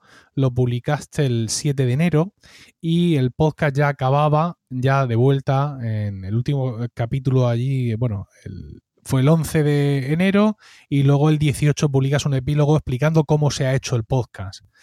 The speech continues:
Hablas de tu micrófono, de la música, de la interfaz, ahí hay una foto y todo esto está en tu, en tu blog, que creo que era navidad en indiana punto wordpress punto com.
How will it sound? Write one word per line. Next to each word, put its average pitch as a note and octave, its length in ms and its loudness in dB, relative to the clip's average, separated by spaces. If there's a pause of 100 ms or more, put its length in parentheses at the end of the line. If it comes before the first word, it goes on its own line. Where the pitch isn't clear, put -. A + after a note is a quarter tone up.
(320)
Hablas B2+ 240 -2
de A#2 80 4
tu C3 80 6
micrófono, E3 1000 2
de A2+ 260 -2
la A2 120 -4
música, C#3 680 0
de A2+ 120 -4
la G#2 80 -4
interfaz, C#3+ 560 -2
ahí B2 100 0
hay A#2 100 0
una A2 140 -4
foto C#3+ 440 -2 (480)
y D3+ 160 0
todo F3 280 4
esto F#3 460 0 (760)
está D3+ 580 0
en C#3 260 -4
tu, A2+ 560 0
en A#2 140 -2
tu A#2 160 0
blog, G#3 260 2 (320)
que A2+ 160 -6
creo C3 220 -2
que C#3 60 -2
era C#3 100 0
navidad C3 420 0
en C#3 100 -4
indiana C3+ 440 -2
punto D3 340 -2
wordpress C3+ 540 0
punto C3 280 -2
com. G#3+ 260 0